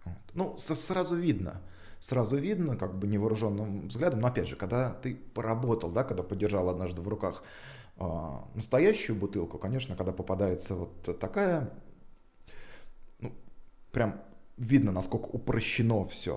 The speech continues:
Потому что даже контрафакт сделать, как бы, надо тоже потратить, э, средства какие-то. Просто так он сам не появляется. Вот. И там, допустим, на бутылке Джек Дэниелс там не было надписи Джек Дэниелс, да, вот прям на стекле. Там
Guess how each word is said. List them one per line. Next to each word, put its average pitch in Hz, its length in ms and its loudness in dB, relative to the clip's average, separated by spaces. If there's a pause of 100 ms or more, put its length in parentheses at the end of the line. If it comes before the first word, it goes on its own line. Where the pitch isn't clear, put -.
(160)
Потому 104 220 0
что 107 100 -6
даже 101 180 6
контрафакт 110 540 2
сделать, 202 340 6
как 104 140 2
бы, 101 80 2
надо 139 180 4
тоже 131 260 4
потратить, 120 720 4
э, 101 260 4
средства - 400 2
какие-то. 85 520 -4
Просто - 320 -4
так 104 200 0
он 87 100 -6
сам 92 220 -4
не 104 100 0
появляется. 110 760 2 (840)
Вот. 95 520 -2
И 120 420 4
там, - 260 -8
допустим, - 460 -10 (220)
на 107 80 -4
бутылке 113 360 0
Джек 101 180 4
Дэниелс 123 360 4
там 82 160 -4
не 104 100 0
было 90 200 -2
надписи 90 400 -4
Джек 85 240 -4
Дэниелс, 80 400 -2
да, 87 100 -8
вот 95 120 -8
прям 78 160 -8
на 85 80 -8
стекле. - 500 -6 (880)
Там - 200 -10